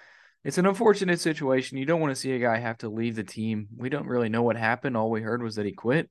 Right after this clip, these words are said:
And so that's that. No more Warren Thompson, but <clears throat> you gotta keep rolling with it. Sam Pittman said Jaden Wilson will kinda take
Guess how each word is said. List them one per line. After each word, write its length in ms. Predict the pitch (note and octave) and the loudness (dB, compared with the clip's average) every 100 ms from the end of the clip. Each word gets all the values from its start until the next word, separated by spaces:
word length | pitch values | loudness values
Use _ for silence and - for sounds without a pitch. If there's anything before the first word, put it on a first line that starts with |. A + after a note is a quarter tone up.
| - | -8
And 160 | G#2+ | -10
so 320 | - G#2+ G#2 - - - _ _ _ - | -4 -2 -2 -4 -20 -20 _ _ _ -8
that's 260 | G#2 A#2 | -6 -6
that. 380 | - B2 E3+ - | 0 2 4 2
No 160 | B2 B2+ | -2 0
more 220 | D3 D3 | 2 2
Warren 260 | D3+ D#3 C#3+ | 2 2 0
Thompson, 540 | D#3+ D3+ F3 F3 E3 - _ _ | 0 0 -2 -8 -12 -16 _ _
but 400 | D#3 G#2 A2 - - | -10 -4 -2 -4 -6
<clears throat> 60 | - | 2
you 1700 | B3+ G#3+ D#3 A2+ - - _ _ _ _ _ _ _ _ _ A2+ A2 | 4 4 -2 -6 -12 -20 _ _ _ _ _ _ _ _ _ -4 0
gotta 180 | A#2+ | 0
keep 180 | A#2+ C#3 | 2 0
rolling 280 | C3+ C3+ C3 | 2 4 4
with 180 | B2+ C#3+ | 2 2
it. 140 | D3+ | 0
Sam 200 | - C3+ | 0 -2
Pittman 220 | C3 C#3 | 0 -2
said 200 | C3+ A#2 | -2 -4
Jaden 340 | A2 A#2 A#2+ G#2+ | 0 0 2 2
Wilson 420 | A#2+ C#3 D3+ D3 - - - - - | 2 2 0 -2 -4 -20 -20 -20 -10
will 100 | A#2 | -6
kinda 280 | D3+ B2+ A2+ | 0 0 0
take 400 | - B2+ B2 | -2 -4 -4